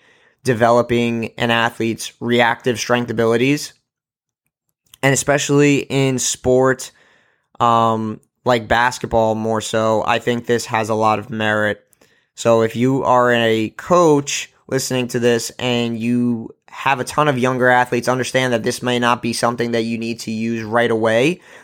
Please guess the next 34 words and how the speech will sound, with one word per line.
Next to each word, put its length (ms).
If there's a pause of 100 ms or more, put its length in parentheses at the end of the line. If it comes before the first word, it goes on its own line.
This 140
could 140
be 80
something 340
that 80
you 160
can 160
have 400
in 100
your 120
back 280
pocket 600 (460)
for 160
when 340
your 200
athletes 800 (280)
continue 440
to 60
grow 320
with 240
you 400
and 640 (280)
they 140
get 200
to 100
the 80
point 480
where 320
their 180
training 460
age 240
is 140
really 240
high. 580